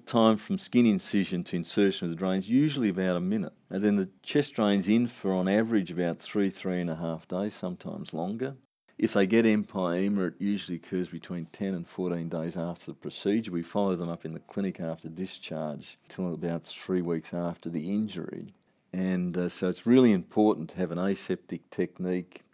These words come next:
to take your time, to insert the drain, carefully to secure it appropriately, and I'll come to that shortly, to remove any downstream consequences. And as you know, our empyema rate at the moment's running at about, uh, point five percent.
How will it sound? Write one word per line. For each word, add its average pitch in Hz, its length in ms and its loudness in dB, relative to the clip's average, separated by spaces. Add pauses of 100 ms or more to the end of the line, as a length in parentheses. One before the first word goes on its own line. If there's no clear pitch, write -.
(160)
to - 100 -16
take - 380 -2
your - 80 -8
time, 92 560 -4
to - 100 -10
insert 98 520 -2
the 82 80 -10
drain, 87 560 -4 (180)
carefully 101 580 4
to - 220 -14
secure 104 640 0
it 85 60 -2
appropriately, 95 420 -2
and 87 80 -4
I'll 85 60 -6
come 90 220 -6
to 85 80 -6
that 78 180 -4
shortly, - 720 -6 (220)
to 92 440 0 (420)
remove 117 340 8
any 110 180 8
downstream 95 500 2
consequences. 78 800 -10
And 95 100 0
as 107 200 2
you 95 80 0
know, 95 160 0
our 90 360 -2 (120)
empyema 98 520 0
rate 87 180 -2
at - 40 -8
the - 60 -10
moment's 87 460 -8 (180)
running 92 320 0
at 85 80 -4
about, 87 320 -2 (160)
uh, 87 80 -4
point 101 340 -2
five 90 500 -4
percent. - 440 -6